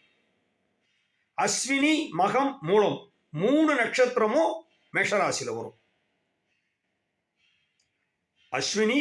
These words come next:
மகம், மூலம் இது மூணுமே கேதுவோட நட்சத்திரம். ஆனா ஆரம்ப புள்ளி பாத்தீங்கன்னா அஸ்வினி, இது முதல் நட்சத்திரம் அஸ்வினி, அதோட ராசி வந்து உங்களுக்கு வந்து மேஷ ராசி.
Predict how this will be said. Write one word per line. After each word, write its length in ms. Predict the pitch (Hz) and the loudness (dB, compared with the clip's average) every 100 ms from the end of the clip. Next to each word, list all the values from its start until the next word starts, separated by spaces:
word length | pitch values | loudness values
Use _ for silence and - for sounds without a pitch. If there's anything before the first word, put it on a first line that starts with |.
| 277 156 | -2 -2
மகம், 340 | 170 190 180 | 0 0 0
மூலம் 260 | 165 170 143 | 0 0 0
இது 120 | 160 175 | -2 0
மூணுமே 300 | 208 247 269 | 0 0 -2
கேதுவோட 360 | - 254 254 208 | 0 2 4 2
நட்சத்திரம். 520 | 180 185 175 185 285 285 - _ _ _ _ _ _ _ _ - | 0 -2 -2 -2 -2 -4 -14 _ _ _ _ _ _ _ _ -4
ஆனா 240 | 185 277 226 | 0 2 4
ஆரம்ப 340 | 220 320 302 285 | 4 4 4 0
புள்ளி 220 | 254 247 | 0 0
பாத்தீங்கன்னா 440 | 247 220 220 277 320 - | 2 2 0 0 0 0
அஸ்வினி, 360 | 185 - 285 294 | -2 0 0 2
இது 180 | 285 262 262 233 | 2 0 0 0
முதல் 280 | 233 277 262 | 2 2 0
நட்சத்திரம் 460 | - 247 277 339 330 | 0 -2 2 2 2
அஸ்வினி, 300 | - 240 170 - | 0 -2 -2 -2
அதோட 300 | 202 311 320 277 240 196 - - | 0 4 4 4 2 0 -4 -8
ராசி 340 | 180 240 - 254 | 0 2 2 0
வந்து 240 | 240 320 302 233 185 156 - - _ - | 0 2 2 4 4 0 -4 -16 _ -4
உங்களுக்கு 300 | 208 226 208 | 0 2 2
வந்து 160 | 214 226 175 | 4 4 4
மேஷ 240 | 226 208 | 0 0
ராசி. 320 | 160 139 135 | 0 -2 -6